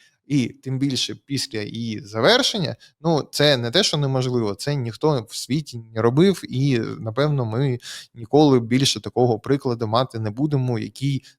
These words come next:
дає можливість зробити якусь сильну макроекономічну модель, яка все порахує. Тому, коли х-, у нас іде твердження, що порахували на три роки, ну, давайте говорити відверто, це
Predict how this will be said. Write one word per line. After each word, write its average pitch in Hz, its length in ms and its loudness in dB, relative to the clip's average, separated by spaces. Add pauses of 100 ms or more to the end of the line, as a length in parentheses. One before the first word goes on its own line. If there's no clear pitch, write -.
(160)
дає 151 240 8
можливість 135 800 2
зробити 117 360 -2
якусь 110 420 -2
сильну 117 720 0
макроекономічну 113 760 -6
модель, 113 240 0
яка 113 240 -2
все 107 220 -4
порахує. 107 540 -4 (520)
Тому, 175 540 6 (580)
коли 165 380 8
х-, - 360 2
у 139 120 6
нас 135 640 2
іде 131 260 4
твердження, 113 520 0
що 110 140 -2
порахували 113 540 0
на 110 140 -8
три 151 180 0
роки, 240 260 0
ну, 139 220 0
давайте 113 380 -2
говорити 104 360 -2
відверто, 123 440 0
це 113 440 -2